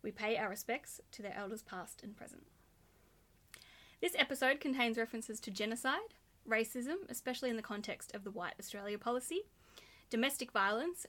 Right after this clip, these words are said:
alcoholism, discussion of suicide, and people being eaten by crocodiles. It may not be suitable for all listeners or any pirate captains named Hook.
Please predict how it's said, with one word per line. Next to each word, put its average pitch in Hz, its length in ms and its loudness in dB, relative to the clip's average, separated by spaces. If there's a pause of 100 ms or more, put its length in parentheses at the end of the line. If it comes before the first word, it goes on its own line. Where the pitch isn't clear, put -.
(120)
alcoholism, 214 720 0 (400)
discussion 277 420 2
of 233 80 -2
suicide, 190 680 -2 (120)
and 214 140 -2
people 240 260 4
being 233 220 4
eaten 185 280 -4
by 196 120 -4
crocodiles. - 760 -10 (720)
It 233 140 4
may 247 120 6
not 254 160 6
be 330 80 0
suitable 240 380 0
for - 120 -6
all 240 220 6
listeners 208 460 -2
or 208 160 -2
any 220 160 0
pirate 202 340 -2
captains 190 480 -8
named 180 240 -8
Hook. - 300 -14